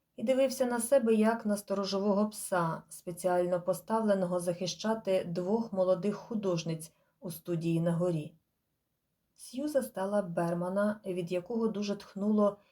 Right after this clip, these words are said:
ялівцівкою в його тьмяно освітленій комірчині внизу.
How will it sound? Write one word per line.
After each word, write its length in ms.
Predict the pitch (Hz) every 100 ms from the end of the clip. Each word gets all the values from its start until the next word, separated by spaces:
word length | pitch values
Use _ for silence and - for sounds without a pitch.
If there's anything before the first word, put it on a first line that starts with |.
| _
ялівцівкою 1160 | 196 190 190 185 - - 262 - 262 247 254 247 202
в 60 |
його 480 | 190 208 185 233 254
тьмяно 540 | 254 208 214 226 220
освітленій 800 | 226 214 - 190 190 196 196 196
комірчині 720 | 196 185 180 180 - 180 180 180
внизу. 500 | 190 185 175 139